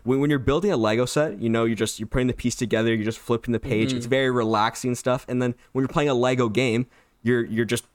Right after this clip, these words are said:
Speaker 1: putting pe-, you're, all the puzzles are very simple, and it's just overall just a very, like, relaxing, fun experience, just like real Lego.
Speaker 2: And, and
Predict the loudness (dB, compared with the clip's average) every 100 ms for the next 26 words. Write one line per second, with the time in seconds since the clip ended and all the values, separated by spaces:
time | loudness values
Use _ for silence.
0 | _ -2 0 0 -2 0 2 2 0 0
1 | 0 0 0 0 0 0 0 0 -2 -2
2 | -2 0 0 0 -4 -4 -2 0 0 0
3 | -2 -6 -4 -2 0 0 -2 -2 0 0
4 | 0 -2 -2 -2 -2 -4 -4 -4 -6 -10
5 | -10 -10 -18 -6 -4 -2 -2 -2 -2 -2
6 | -4 -6 -10 -14 -4 -4 -4 -18 -2 -2